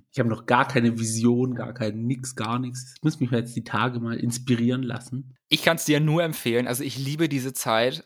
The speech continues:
Speaker 2: die Vorweihnachtszeit. Und der Abend beginnt ja auch schon um vierzehn Uhr. Wird's
Speaker 1: Mhm.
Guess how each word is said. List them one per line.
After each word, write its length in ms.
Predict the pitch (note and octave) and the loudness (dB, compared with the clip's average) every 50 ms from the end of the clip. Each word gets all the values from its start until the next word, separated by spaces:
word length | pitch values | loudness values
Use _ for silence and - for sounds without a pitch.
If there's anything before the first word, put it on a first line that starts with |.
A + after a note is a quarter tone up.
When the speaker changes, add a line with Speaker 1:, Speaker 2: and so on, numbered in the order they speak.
| _ _ - | _ _ -12
Speaker 2:
die 60 | C3 | -12
Vorweihnachtszeit. 760 | - - C3 C3 A#2+ B2+ B2 B2 B2+ A#2+ - - B2+ A#2 - | -4 0 0 2 4 2 2 2 0 -2 -2 -2 -2 -2 0
Und 140 | - D#3+ C3+ | 0 2 4
der 80 | D3 C#3 | 6 6
Abend 240 | C3+ D3+ D3+ C#3+ - | 6 6 4 2 -2
beginnt 280 | C#3 B2+ D#3+ E3+ E3+ | 0 2 2 4 4
ja 100 | D#3 D3 | 4 2
auch 120 | - C3+ B2+ | 2 2 0
schon 220 | - C#3 C3 C3 | 0 0 -2 -2
um 120 | C3+ C3 | -4 -6
vierzehn 440 | A#2+ - - - D3 C#3+ - C3 A#2+ C#3 | -8 -4 0 0 0 2 0 -2 -4 -4
Uhr. 320 | C3 B2+ C#3 E3 F3+ F#3 - | -2 0 0 0 0 0 0
Wird's 160 | - E3 D#3+ | 2 2 4
Speaker 1:
Mhm. 260 | E3 D#3+ - - - | 4 2 2 -2 -6